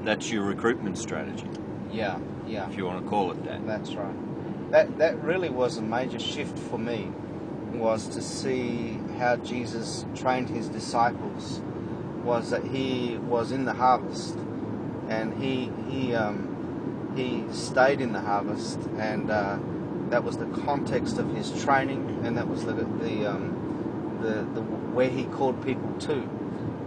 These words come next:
Speaker 2: And, um, I thought, "Well, we've gotta do the same thing. We've gotta not focus on church, we've gotta focus on the harvest." And, uh, that, for a number of years back, that shifted our whole strategy.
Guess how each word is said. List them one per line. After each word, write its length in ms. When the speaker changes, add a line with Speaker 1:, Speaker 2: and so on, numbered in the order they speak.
Speaker 2:
And, 300
um, 920
I 100
thought, 300
"Well, 240
we've 220
gotta 160
do 160
the 120
same 280
thing. 280
We've 200
gotta 220
not 240
focus 380
on 160
church, 400
we've 140
gotta 140
focus 480
on 120
the 80
harvest." 560
And, 280
uh, 220
that, 160
for 160
a 40
number 260
of 80
years 240
back, 300
that 140
shifted 480
our 140
whole 240
strategy. 580